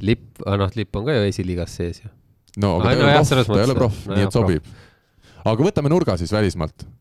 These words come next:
Speaker 2: Sammelu oli nurk kunagi või?
Speaker 1: Oli.
Speaker 2: Aga ta, ta on ka heas vormis mu arust.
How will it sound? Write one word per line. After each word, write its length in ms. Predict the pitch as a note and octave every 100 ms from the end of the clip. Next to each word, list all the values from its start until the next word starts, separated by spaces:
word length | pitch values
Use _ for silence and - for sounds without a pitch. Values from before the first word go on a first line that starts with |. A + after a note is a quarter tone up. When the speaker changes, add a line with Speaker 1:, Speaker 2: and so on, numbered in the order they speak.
| _ _ _ _ _ _ _ _ -
Speaker 2:
Sammelu 400 | E3 C#3 F2+ F#2
oli 200 | A2+ G2+
nurk 200 | G2 F#2+
kunagi 280 | - E2 D2+
või? 80 | D2+ - - - _ _ _ - - - _ _ G2 _ _
Speaker 1:
Oli. 240 | G2+ G2+
Speaker 2:
Aga 220 | F#2+ F#2+ F2+
ta, 100 | G2+ G2 G2
ta 100 | C3+
on 60 | C#3
ka 80 |
heas 180 | D#4+ G2+
vormis 240 | G2+ F2+ E2
mu 80 | E2
arust. 240 | D#2+ -